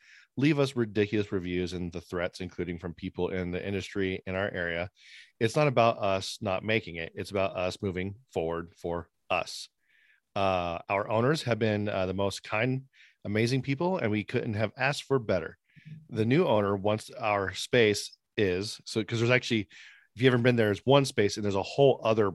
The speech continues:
part of the building, um, um, that, that, <clears throat> that they want for themselves. Says, uh, "We were stuck in a standoff love triangle between the three of us.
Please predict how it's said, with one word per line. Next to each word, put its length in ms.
part 280
of 60
the 100
building, 560
um, 320
um, 400
that, 280
that, 200
<clears throat> 300
that 100
they 60
want 180
for 60
themselves. 540
Says, 320
uh, 220
"We 100
were 140
stuck 420
in 120
a 60
standoff 580
love 260
triangle 340
between 360
the 80
three 240
of 100
us. 300